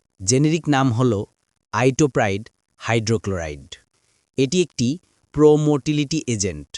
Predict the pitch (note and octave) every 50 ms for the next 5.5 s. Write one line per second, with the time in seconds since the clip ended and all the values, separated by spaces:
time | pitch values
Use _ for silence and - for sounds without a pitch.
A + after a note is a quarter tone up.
0 | - _ _ _ _ _ _ _ - - C3 B2+ - - B2 F#2 F2 _ _ _
1 | _ _ _ _ _ _ - A#2+ C3+ C3+ F3 E3+ D#3+ E3 D#3+ D#3 E3 D3+ - -
2 | B2+ A#2+ A#2 - D3 D3 D3+ C#3 D3+ C#3+ D3 C3+ C#3 D3+ D3 C#3 A#2 G#2 B2 B2
3 | - - D#3 D3+ C#3+ A2+ A2+ G#2 G#2 G#2+ A2 A#2 A#2+ B2+ - D3 C#3 C3+ B2+ G#2+
4 | A2 A2 A2 A2 G#2+ - G#2 G2 C3 - _ _ _ _ _ _ - - C3+ A2
5 | A#2 F#2+ F#2+ G2+ - E2+ D#2+ D2+ -